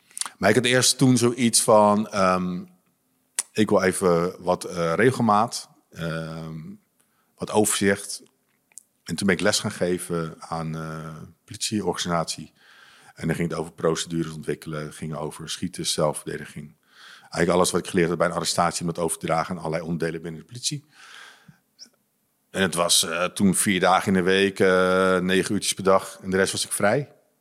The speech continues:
Had ik nog nooit meegemaakt. Maar het gaf wel weer een reset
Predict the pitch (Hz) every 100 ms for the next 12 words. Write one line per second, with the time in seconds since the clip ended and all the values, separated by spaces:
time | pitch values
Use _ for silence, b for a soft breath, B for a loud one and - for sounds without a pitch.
0 | - 90 90 98 120 131 117 113 90 -
1 | - b b b _ 98 92 104 92 107
2 | 117 117 - - _ b b b _ 98
3 | 101 107 110 110 101 135 156 - 95 -